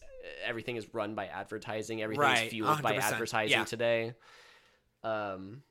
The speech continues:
Speaker 2: And the fact that then it goes into more of that hand percussion
Speaker 1: Right.
Speaker 2: of and that, that just picks it back up, and then that, it, the, like, s-, second, n-, not even the second half, the last, like,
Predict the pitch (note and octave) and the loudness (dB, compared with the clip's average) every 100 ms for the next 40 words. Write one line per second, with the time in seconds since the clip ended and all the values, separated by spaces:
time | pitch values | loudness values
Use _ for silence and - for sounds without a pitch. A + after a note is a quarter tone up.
0 | _ - E3 D#3+ D3 E3 D3 - C3+ B2+ | _ -2 2 2 2 4 4 2 -2 -2
1 | C#3 C#3 C#3+ D3 C3 C#3 C3+ C3+ C#3 D3 | -8 2 4 4 2 2 0 -2 -4 -4
2 | C3 C#3 C3 C3+ B2 - C#3 D3+ D3 - | 0 2 2 4 2 0 0 2 0 -2
3 | C#3 D3 C#3 - A2 G2 G2 _ _ - | -4 0 0 0 -4 -10 -16 _ _ -20
4 | _ - D3 B2+ B2 - - _ - D#3 | _ 2 4 4 0 -10 -20 _ -6 -2
5 | D#3+ D3+ - C3+ D3+ D3 - F#3 E3+ E3 | 4 4 4 0 0 -2 -6 -6 -2 4
6 | C#3+ D#3 D3 B2+ D#3+ D3+ C#3+ C3+ - - | 6 6 4 4 2 2 2 0 0 -8
7 | F#2+ - E3 E3 D3+ C3 - - - - | -16 -14 -6 0 2 2 -4 -10 -8 -4
8 | - - E3 C#3+ D#3+ C#3+ - D3 D3+ - | 0 2 2 4 2 0 -8 -12 -12 -12
9 | - A#3 F#4 A3+ C#3 B2+ A#2+ G#2+ B2+ C3 | 0 2 2 -2 -2 -4 -4 -4 -4 -4
10 | D#3+ G#2 | -2 -4